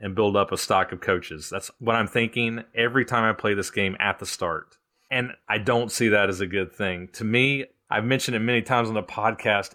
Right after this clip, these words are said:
if I come into a game thinking about what I'm going to do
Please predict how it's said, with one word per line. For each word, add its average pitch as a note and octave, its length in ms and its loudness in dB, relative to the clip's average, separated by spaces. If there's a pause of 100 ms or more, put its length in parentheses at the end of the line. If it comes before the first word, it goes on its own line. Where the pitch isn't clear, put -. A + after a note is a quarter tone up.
if A2+ 160 -2
I A2 80 2
come C3+ 300 -2
into A#2+ 240 0
a A#2 40 4
game A2+ 320 0
thinking A#2+ 460 -2
about G#2 300 2
what A2 180 2
I'm G#2+ 160 0
going G#2+ 280 -4
to G2+ 160 -8
do G#2 600 0